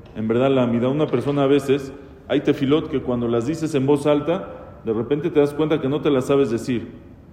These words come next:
que no las sabes decir. Alenu le shabeach, ¿por qué el Hazán es el último que acaba Alenu le shabeach?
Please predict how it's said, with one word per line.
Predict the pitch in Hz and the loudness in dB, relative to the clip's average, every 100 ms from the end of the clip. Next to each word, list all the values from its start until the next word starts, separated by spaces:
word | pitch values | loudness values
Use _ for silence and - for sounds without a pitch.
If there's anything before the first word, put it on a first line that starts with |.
| - | -6
que | |
no | 113 | -4
las | 165 170 | -2 0
sabes | 156 147 | 0 0
decir. | 127 147 117 - - - - - - - - | -2 -4 -6 -8 -16 -20 -20 -20 -20 -14 -2
Alenu | 127 160 180 | 2 2 4
le | 156 | 2
shabeach, | 139 131 120 151 175 - - - - - - - - | 2 2 4 4 2 -4 -12 -14 -18 -20 -20 -6 -2
¿por | 120 | 0
qué | 185 | 4
el | 196 185 | 2 4
Hazán | 147 127 175 170 | 2 2 2 0
es | - | 2
el | 131 | 4
último | 143 170 170 165 185 208 - - - - | 4 2 -2 -4 -4 -6 -10 -18 -20 -8
que | - | -2
acaba | 113 113 135 160 | -2 2 2 2
Alenu | 139 127 131 | 2 2 2
le | 113 | -2
shabeach? | 101 107 101 98 | -4 -4 -4 -6